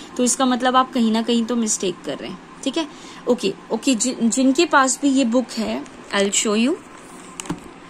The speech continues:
जिनके पास भी ये book है accounting equation, accountancy class eleventh वाली, तो आपका जो syllabus है ना बच्चे, इसमें जो बड़े वाले question आएंगे इस type के जो मैंने अभी आपको कराए, तो वो सिर्फ आपके सिक्स तक आने हैं।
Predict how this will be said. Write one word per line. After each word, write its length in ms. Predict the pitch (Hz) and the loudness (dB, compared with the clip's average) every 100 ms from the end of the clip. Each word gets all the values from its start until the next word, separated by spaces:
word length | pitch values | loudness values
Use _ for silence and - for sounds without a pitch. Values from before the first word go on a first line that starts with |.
| - - - | -20 -20 -4
जिनके 300 | 202 254 254 | 4 6 6
पास 320 | 302 285 277 | 6 4 4
भी 140 | 240 277 | 4 4
ये 80 | 277 | 4
book 280 | 220 233 | 4 2
है 220 | - 226 233 | 4 2 2
accounting 580 | 220 208 208 208 226 | 2 2 2 2 2
equation, 420 | 226 220 208 208 226 | 2 0 -2 0 -2
accountancy 800 | - 214 202 202 208 214 - 285 | -2 0 2 2 0 2 2 0
class 380 | 247 208 196 220 | 2 2 2 2
eleventh 300 | 214 196 196 | 2 2 2
वाली, 300 | 214 202 262 381 - - - - | 2 2 0 -2 -10 -14 -16 2
तो 80 | 320 | 4
आपका 520 | - 226 226 - 320 | 6 4 2 4 4
जो 140 | 311 | 4
syllabus 540 | 330 - 262 254 302 320 | 2 4 6 6 6 4
है 80 | 277 | 4
ना 120 | 240 | 4
बच्चे, 400 | 226 208 220 269 - - - - | 2 2 0 -2 -8 -18 -10 0
इसमें 580 | 269 - 277 294 311 233 | 2 2 4 2 2 2
जो 160 | 285 | 4
बड़े 340 | 240 240 240 277 | 4 4 4 4
वाले 260 | 285 262 | 4 4
question 400 | 262 226 - 220 | 2 0 0 0
आएंगे 440 | 208 180 180 262 - | 0 0 0 0 -2
इस 180 | 233 - | -2 0
type 220 | 208 196 | 0 0
के 140 | - 202 | -2 -2
जो 160 | 202 | -2
मैंने 260 | 190 190 190 | 0 0 0
अभी 180 | 185 190 | 2 0
आपको 280 | 175 - | 0 -4
कराए, 360 | 170 185 185 330 - - - | -4 -2 -2 -2 -6 -16 0
तो 100 | 311 | 2
वो 220 | 262 269 320 | 6 6 6
सिर्फ 260 | - 330 | 4 4
आपके 280 | 269 - 320 | 2 2 0
सिक्स 320 | 320 302 - | 0 0 0
तक 180 | - 294 | 0 2
आने 200 | 220 180 | 2 0
हैं। 180 | 127 | -4